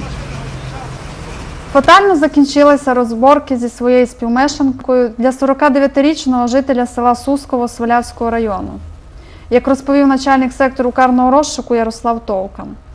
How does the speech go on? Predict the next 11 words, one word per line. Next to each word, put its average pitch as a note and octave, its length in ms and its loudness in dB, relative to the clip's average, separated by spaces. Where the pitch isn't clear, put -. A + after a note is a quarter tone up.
Під C4 160 0
час D#4 200 4
спільного D4+ 400 6
розпиття C#4+ 400 0
алкогольних C#4 640 4
напоїв C#4 500 4
між A#3+ 220 0
співмешканцями C4 920 2
увечері A#3+ 540 2
виникла B3 420 0
сварка. G3+ 680 -4